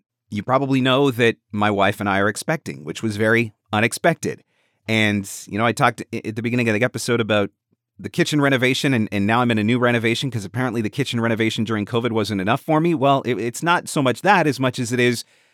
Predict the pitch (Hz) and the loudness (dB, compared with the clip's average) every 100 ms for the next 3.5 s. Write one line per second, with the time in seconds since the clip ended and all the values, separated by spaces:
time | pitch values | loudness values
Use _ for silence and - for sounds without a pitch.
0 | _ - - 120 143 123 - 185 190 123 | _ -8 -6 2 4 4 2 0 0 2
1 | 117 113 _ _ - 117 120 175 143 185 | 0 -2 _ _ -4 -2 2 2 2 2
2 | 123 113 107 104 92 90 85 104 95 104 | 2 2 2 0 0 -2 -4 -6 -6 -6
3 | 117 107 95 - | -4 -4 -4 -10